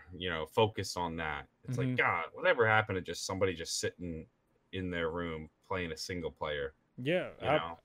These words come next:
Speaker 2: uh, Mario Odyssey, Breath of the Wild, God of War, Horizon
Speaker 1: You know, I,
Speaker 2: Zero Dawn.
Speaker 1: I
Speaker 2: These
Speaker 1: get
Speaker 2: are all
Speaker 1: Call of
Speaker 2: the
Speaker 1: Duty's
Speaker 2: best
Speaker 1: a
Speaker 2: games.
Speaker 1: multiplayer.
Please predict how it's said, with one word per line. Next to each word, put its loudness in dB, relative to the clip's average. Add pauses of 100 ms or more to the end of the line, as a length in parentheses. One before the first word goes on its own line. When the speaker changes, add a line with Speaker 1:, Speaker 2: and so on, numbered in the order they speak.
(120)
Speaker 2:
uh, -14 (120)
Mario 8
Odyssey, 6
Breath 2
of -6
the 6
Wild, 8
God 4
of 4
War, 4
Horizon 4
Speaker 1:
You 10
know, 10
I, 8
Speaker 2:
Zero 6
Dawn. 6
Speaker 1:
I 4
Speaker 2:
These 4
Speaker 1:
get 6
Speaker 2:
are 4
all 10
Speaker 1:
Call 10
of 4
Speaker 2:
the 4
Speaker 1:
Duty's 4
Speaker 2:
best 0
Speaker 1:
a 0
Speaker 2:
games. 4
Speaker 1:
multiplayer. 2